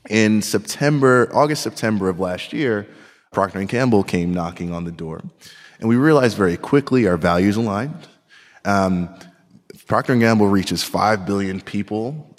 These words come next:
every single day. Five billion people around the world use their products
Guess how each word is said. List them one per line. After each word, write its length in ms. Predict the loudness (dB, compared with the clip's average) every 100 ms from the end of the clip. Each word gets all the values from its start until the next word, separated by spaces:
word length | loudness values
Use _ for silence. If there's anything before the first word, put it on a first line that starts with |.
| -6
every 300 | -4 -2 -4
single 400 | -2 -2 -2 -4
day. 460 | -4 -2 -2 -4 -8 -16
Five 480 | -10 -6 -6 -8 -6
billion 340 | -4 -2 -2
people 280 | 0 0 2 2
around 180 | 2 0
the 40 |
world 320 | 0 0 0
use 160 | -4 -8
their 120 | -8
products 440 | -4 -4 -6 -10